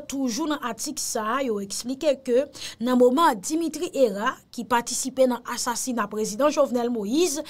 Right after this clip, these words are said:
misye se prensipal <laughs> konseye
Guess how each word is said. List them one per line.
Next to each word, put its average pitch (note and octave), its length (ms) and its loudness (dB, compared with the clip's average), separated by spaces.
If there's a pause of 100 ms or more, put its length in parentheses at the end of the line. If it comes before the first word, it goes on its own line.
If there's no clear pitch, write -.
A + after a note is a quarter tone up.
(200)
misye C#4 680 4
se - 160 0
prensipal C#4+ 1200 2 (480)
<laughs> - 460 -12
konseye C#4 720 2